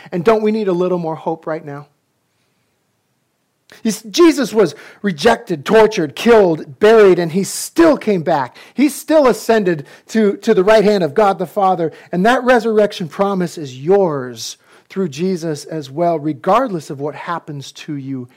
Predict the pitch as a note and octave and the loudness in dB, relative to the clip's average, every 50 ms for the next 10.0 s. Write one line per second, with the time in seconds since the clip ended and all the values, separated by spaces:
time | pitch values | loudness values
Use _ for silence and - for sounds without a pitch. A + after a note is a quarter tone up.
0 | _ _ _ _ - - G3 F3 C3 A2 - _ _ _ _ _ _ _ _ _ | _ _ _ _ -12 -8 -6 -6 -6 -8 -14 _ _ _ _ _ _ _ _ _
1 | _ _ _ _ _ _ _ _ _ _ _ _ _ _ _ _ _ _ _ _ | _ _ _ _ _ _ _ _ _ _ _ _ _ _ _ _ _ _ _ _
2 | _ _ _ - _ - - A3+ A3 G3+ - - _ _ _ _ _ _ _ _ | _ _ _ -20 _ -2 0 2 2 2 0 -4 _ _ _ _ _ _ _ _
3 | _ _ _ _ _ _ _ _ _ _ _ _ - A#3 G#3 G#3 F3+ G3+ F#3+ - | _ _ _ _ _ _ _ _ _ _ _ _ 0 0 2 2 0 -2 -6 -6
4 | - - - - A#3+ A#3 G#3+ F3+ E3 F#3 F3 E3+ E3+ D#3 E3+ F#3+ G3 E3 C#3+ - | -6 -6 -2 2 4 4 4 4 2 -2 -4 -4 -4 -2 0 0 0 0 -2 -6
5 | _ _ _ _ - - C#4+ C#4 C#4 A3 G#3+ G#3 F#3+ F3+ F3 F3 E3+ D3 - - | _ _ _ _ -8 -4 -2 -2 -2 0 0 0 0 0 0 -4 -6 -6 -10 -16
6 | _ _ _ _ _ _ _ - - - A#3+ A#3+ G#3+ F#3+ E3+ D#3 D3 D3+ E3+ F#3+ | _ _ _ _ _ _ _ -12 -6 -2 0 2 2 2 0 -4 -4 -2 -2 -2
7 | F#3+ F#3+ - - B3 A3 F3+ G3+ G3+ A3 G3 E3+ E3 D#3 D3+ - _ - - G#3 | -2 -2 -4 -6 -6 -6 -6 -6 -8 -8 -6 -6 -6 -8 -10 -14 _ -10 -4 0
8 | G#3 G3+ F3 D3 C3+ - - _ _ _ _ _ _ _ - F#3 A#3 A#3 - B3+ | 0 0 0 -2 -6 -12 -20 _ _ _ _ _ _ _ -4 -2 -2 0 0 -2
9 | A#3 A3 G#3+ F#3 - - _ _ _ _ _ - G3+ G3+ G3 D#3+ C#3 - - - | -2 0 0 -2 -2 -6 _ _ _ _ _ 2 2 2 2 2 -4 -14 -16 -18